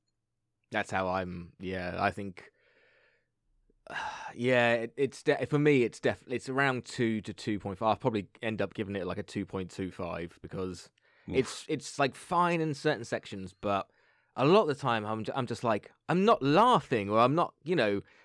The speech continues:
Speaker 2: Yeah.
Speaker 1: the times I've played the games, I'm in, I'm, I'm re-, I'm laughing, laughing out loud, or I'm enjoying sections, like,
Speaker 2: Yeah.
Speaker 1: so much. I, like, you're visibly s-, visi-, visibly smiling and sitting up, and I'm just remembering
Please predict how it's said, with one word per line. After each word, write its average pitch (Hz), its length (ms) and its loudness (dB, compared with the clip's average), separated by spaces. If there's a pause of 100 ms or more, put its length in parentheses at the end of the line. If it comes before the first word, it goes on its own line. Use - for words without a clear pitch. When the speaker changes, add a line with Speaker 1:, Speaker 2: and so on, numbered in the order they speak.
(120)
Speaker 2:
Yeah. 95 240 2
Speaker 1:
the 90 80 4
times 180 220 6
I've 151 140 4
played 160 220 4
the 139 60 0
games, 135 480 4
I'm 123 160 4
in, 123 140 -4
I'm, 127 320 -2
I'm 127 200 0
re-, 156 120 4
I'm 123 160 2
laughing, 135 340 4
laughing 139 400 4
out 147 220 4
loud, 135 340 6
or 110 60 6
I'm 113 140 2
enjoying 120 600 4
sections, 98 640 -4
like, 98 160 -2
Speaker 2:
Yeah. 101 140 4
Speaker 1:
so 117 240 4
much. 113 320 2
I, 101 80 -2
like, 107 260 -2 (240)
you're 107 100 -4
visibly 120 320 -2
s-, - 280 -6
visi-, 131 440 -2
visibly 123 460 -2
smiling 123 500 2
and 104 80 -4
sitting 117 440 -4
up, 104 180 0
and 101 80 -4
I'm 110 100 -2
just 110 120 -6
remembering 107 420 -4